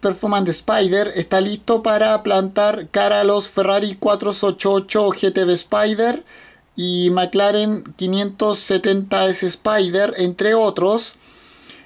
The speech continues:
El Huracán más caro y exclusivo de la gama, además de,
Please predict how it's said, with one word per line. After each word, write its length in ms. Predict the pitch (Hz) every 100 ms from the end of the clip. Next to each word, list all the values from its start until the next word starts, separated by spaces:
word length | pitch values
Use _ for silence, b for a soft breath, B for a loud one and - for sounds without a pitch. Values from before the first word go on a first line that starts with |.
| B _ -
El 260 | 180 185
Huracán 440 | 185 190 185 208 214
más 180 | 202
caro 280 | - 220 220
y 60 | 220
exclusivo 560 | 214 196 180 208 202
de 100 | 208
la 160 | 196 185
gama, 480 | 185 208 214 226 247
además 460 | 233 180 185 196 196
de, 540 | 202 196 185 170 151